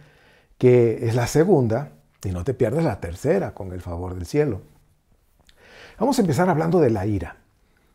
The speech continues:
La ira tiene un concepto <clears throat> sencillo. ¿Cuántas veces te ha pasado que has llegado a un punto de ira? Oye, ¿pero qué es la ira? Es cuando te enfadas, pero de una manera muy violenta, ¿sí? En que pierdes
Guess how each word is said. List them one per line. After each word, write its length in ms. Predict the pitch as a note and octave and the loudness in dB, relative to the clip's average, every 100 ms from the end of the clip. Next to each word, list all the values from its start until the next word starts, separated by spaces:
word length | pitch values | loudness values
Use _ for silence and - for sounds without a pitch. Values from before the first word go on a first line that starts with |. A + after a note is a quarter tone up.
| _ _ - | _ _ -2
La 220 | E3 G#3+ | 2 6
ira 260 | C4+ C#4+ C#4 | 6 6 2
tiene 680 | A#3 A#3+ B3 A#3 F3+ D#3 D#3+ | 2 2 4 4 2 -2 0
un 160 | G#3 | 2
concepto 800 | B3 A3 - F3 - - F3+ F3+ F3+ F#3+ | 4 2 4 0 0 2 4 4 2 0
<clears throat> 200 | D3 B2+ | -2 -4
sencillo. 540 | - A#2+ A2 D#3+ E3 F#3 | -4 -4 2 4 4 2
¿Cuántas 280 | A#3+ B3+ | 0 -4
veces 260 | C#3 D#3 C3 | -6 -6 -6
te 100 | D3+ | -4
ha 60 | C#3+ | -4
pasado 500 | B2 C3 C3+ C#3+ - - _ _ _ _ | -2 0 2 0 -6 -20 _ _ _ _
que 100 | - | -2
has 160 | C3+ C#3+ | 0 2
llegado 300 | D3 C#3 C#3 | 2 2 0
a 40 | |
un 100 | C#3 | -2
punto 360 | C3 C#3+ D3 C3+ | 0 0 0 -2
de 240 | A2 F#2 - | -2 -4 -4
ira? 380 | F3+ B3 - - | 0 2 0 -4
Oye, 240 | D3+ D#3 | -4 -4
¿pero 260 | G#2 F#2 F2 | -6 -12 -10
qué 80 | A#2+ | -10
es 100 | G#2+ | -8
la 160 | G#2 | -10
ira? 360 | F2 A2 F2 - _ _ _ _ _ _ - | -6 -6 -6 -12 _ _ _ _ _ _ -6
Es 120 | A#3+ | -2
cuando 300 | D4 C#4+ C4 | 0 2 2
te 80 | D3+ | 2
enfadas, 580 | C3+ D#3+ D#3+ F#3 F#3+ - | 2 2 2 2 -4 -4
pero 240 | B2+ A#2 | -2 -2
de 120 | G#2+ | -2
una 180 | C3 D#3+ | 0 0
manera 340 | D3 B2 D3 | -2 -2 -2
muy 240 | B2 C3+ F3+ | 0 2 2
violenta, 840 | D#3 A#2+ A#2 B2+ A2 A#2 G#3 - _ _ _ _ _ _ | 4 2 4 2 0 -4 -8 -10 _ _ _ _ _ _
¿sí? 320 | - C#3 F#3 | -2 0 2
En 200 | - C3 | 0 -2
que 100 | A2 | 0
pierdes 840 | B2+ - G3+ A#3 A3+ C#3 A#2 - - | -2 0 0 2 0 -4 -6 -10 -16